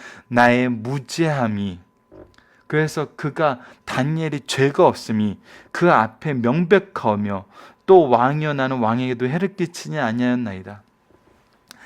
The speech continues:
하나님께서, 하나님 앞에 다니엘이 죄가 없음을 드러내었고 그의 충성이, 이 일을 범함으로 왕에 대한 충성이 사라진 것이 아니라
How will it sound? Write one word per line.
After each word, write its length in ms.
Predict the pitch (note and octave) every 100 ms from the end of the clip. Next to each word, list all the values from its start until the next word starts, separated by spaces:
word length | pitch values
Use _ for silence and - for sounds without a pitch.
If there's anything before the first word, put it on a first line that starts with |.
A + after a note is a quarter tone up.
| - -
하나님께서, 1160 | - G#3+ A#3 G#3 F3 B2 - A2 F#2 G#2+ G2 - - -
하나님 580 | - A3+ A3+ A3+ G#3 E3+
앞에 460 | A#2+ - - A#2+ A2+ - - -
다니엘이 540 | - A2+ B2 B2+ A#2+ A#2
죄가 440 | - C#3 C#3+ E3+
없음을 500 | C3+ - C#3 C3+ B2+
드러내었고 1000 | C3 B2+ B2 A2+ C#3+ B2 - G#2 F#2 F#2 - - - - -
그의 380 | E3+ F#3 F3+ -
충성이, 800 | - C4 B3+ F#3 C3 A2 G2 - - - _
이 360 | F3 A3 F#3+ D3+
일을 300 | D#3+ E3+ E3+
범함으로 640 | F#3+ G3+ G3 D#3+ A#2+ A2
왕에 420 | G#2 B2+ F#3 F#3+ D3+
대한 280 | E3 D3+ -
충성이 580 | A#3 B3 A3+ F#3+ E3 C#3+
사라진 580 | - F#3+ G#3+ G3+ F#3
것이 280 | D#3 C#3+ -
아니라 340 | G#2+ F#3+ G2+